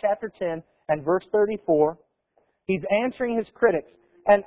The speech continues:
I'm really not as concerned about the context of what argument is going on here or what struggle is going on. I'm wanting to notice what Jesus says in verse thirty-four. Jesus answered them, "Is it not written in your law?"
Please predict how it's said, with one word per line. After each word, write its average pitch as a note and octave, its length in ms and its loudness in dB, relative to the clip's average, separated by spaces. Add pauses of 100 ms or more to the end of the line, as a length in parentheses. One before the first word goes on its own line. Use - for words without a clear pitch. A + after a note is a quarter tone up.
I'm G#3+ 120 0
really D4+ 240 4
not A3+ 280 2
as G3 140 -4
concerned A3 440 -8
about G3+ 240 2
the E3+ 80 -10
context A3 600 -6
of E3+ 80 -6
what F#3 240 2
argument F#3+ 420 2
is E3+ 100 -8
going F3 300 -4
on D#3+ 220 -2
here E3+ 180 -4
or F#3+ 80 -2
what F3+ 200 -2
struggle G3+ 300 -2
is D#3+ 120 -4
going E3+ 240 -6
on. F3+ 160 -2
I'm G3 120 -2
wanting D4+ 260 -4
to B3+ 60 0
notice G#3+ 280 -2
what F#3 160 -6
Jesus E3 300 -12 (100)
says D#3 260 0 (280)
in D#3 80 -6
verse E3 240 -2
thirty-four. E3 580 -4 (340)
Jesus B3 500 -6
answered G3+ 520 -8
them, A#2+ 240 -10 (360)
"Is C#4 320 2
it A#3+ 280 4
not G#3 320 -2
written G3 520 -6 (200)
in E3+ 400 -6
your D3 800 2
law?" C#3 460 4